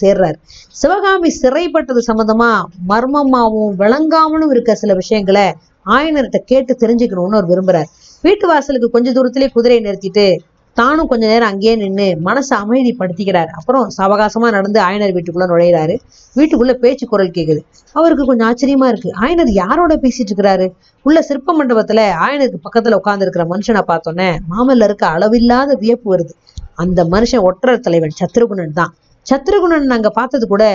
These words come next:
மாமல்லருக்கு அவ்வளவா ஆச்சரியமா இல்ல. சத்ருகுணனுடைய முகத்தை பார்த்ததும் பளிச்சுன்னு இன்னொரு முகம் ஞாபகத்துக்கு வந்தது. அப்படி ஞாபகத்துக்கு வந்த முகம்,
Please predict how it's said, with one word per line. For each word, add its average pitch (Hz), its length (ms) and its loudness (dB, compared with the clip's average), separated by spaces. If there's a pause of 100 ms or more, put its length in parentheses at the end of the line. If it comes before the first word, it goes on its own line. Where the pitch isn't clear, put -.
(140)
மாமல்லருக்கு 226 500 0
அவ்வளவா 208 320 2
ஆச்சரியமா 202 460 -4
இல்ல. 160 120 0 (440)
சத்ருகுணனுடைய 320 840 2
முகத்தை 311 400 0
பார்த்ததும் 214 540 -2
பளிச்சுன்னு 330 600 0
இன்னொரு 302 300 2
முகம் 220 320 0
ஞாபகத்துக்கு 190 500 0
வந்தது. 156 220 -2 (400)
அப்படி 294 340 0
ஞாபகத்துக்கு 302 600 0
வந்த 233 160 2
முகம், 220 340 0